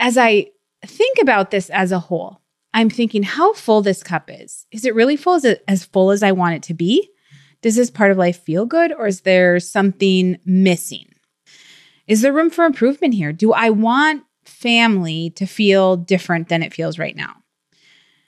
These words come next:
Okay, so rate yourself from zero to ten. For friends, I'm thinking, I'm, I'm thinking this. Which friends do I have?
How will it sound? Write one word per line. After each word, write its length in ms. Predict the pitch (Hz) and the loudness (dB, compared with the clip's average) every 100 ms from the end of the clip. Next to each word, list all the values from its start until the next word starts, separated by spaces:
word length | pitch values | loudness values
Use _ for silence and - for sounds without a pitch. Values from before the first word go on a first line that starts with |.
| _ - | _ -2
Okay, 360 | 190 165 175 _ | -2 -2 -12 _
so 180 | - 240 | -4 0
rate 200 | 233 262 | 2 2
yourself 380 | 302 302 220 208 | 0 0 -2 -2
from 140 | 196 | -4
zero 200 | 170 151 | -4 -6
to 80 | 135 | -10
ten. 260 | - - - _ _ _ _ _ _ _ _ _ _ _ | -12 -16 -16 _ _ _ _ _ _ _ _ _ _ _
For 160 | 311 | -2
friends, 640 | - 294 294 196 190 220 - | 0 2 2 2 0 -4 -6
I'm 160 | 254 247 | -6 -4
thinking, 560 | 269 254 254 233 208 - | -4 -4 -2 -2 -2 -4
I'm, 120 | 214 226 | -4 -2
I'm 120 | - 220 | 0 0
thinking 280 | 233 196 | 0 -2
this. 260 | 139 - - _ _ | -6 -14 -20 _ _
Which 200 | 302 440 | 0 0
friends 280 | - 302 269 | 2 0 2
do 120 | 202 | 0
I 60 | 180 | 0
have? 380 | 170 - - | -2 -10 -20